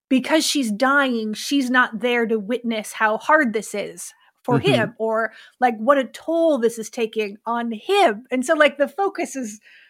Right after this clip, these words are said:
Speaker 1: still kind of, like, on this idea of what his wife should be and what he wants his wife to be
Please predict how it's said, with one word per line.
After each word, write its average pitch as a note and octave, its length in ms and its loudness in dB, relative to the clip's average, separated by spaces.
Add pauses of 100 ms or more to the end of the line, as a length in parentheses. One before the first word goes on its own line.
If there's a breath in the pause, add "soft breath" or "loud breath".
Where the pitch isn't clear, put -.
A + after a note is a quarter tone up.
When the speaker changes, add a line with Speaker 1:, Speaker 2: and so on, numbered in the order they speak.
(240 soft breath)
Speaker 1:
still F4 400 2
kind D4 200 0
of, B3 80 0
like, B3 200 0 (380)
on C4 160 -2
this A3+ 160 -2
idea B3 500 0
of G#3 120 0
what G#3+ 240 0
his G#3+ 200 -6
wife G#3 400 -2 (140)
should G3+ 340 -12 (140)
be D4+ 540 2
and G#3+ 200 -2
what G#3 160 -2
he G#3+ 140 -8
wants A#3+ 400 0
his D4 180 -6
wife B3+ 260 0
to C4 100 -6
be B3+ 420 -4